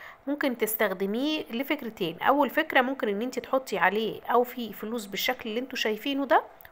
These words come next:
وتقفليه. تاني فكره معانا ممكن ان انت تستخدميه،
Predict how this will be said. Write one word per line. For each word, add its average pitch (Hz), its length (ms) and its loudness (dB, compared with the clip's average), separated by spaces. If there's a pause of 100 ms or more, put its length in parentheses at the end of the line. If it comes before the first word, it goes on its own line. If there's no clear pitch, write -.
وتقفليه. 208 560 -8 (460)
تاني 302 200 2
فكره 294 300 2
معانا 269 460 4
ممكن 269 300 -2
ان 208 120 -4
انت 262 160 -8
تستخدميه، 196 800 -4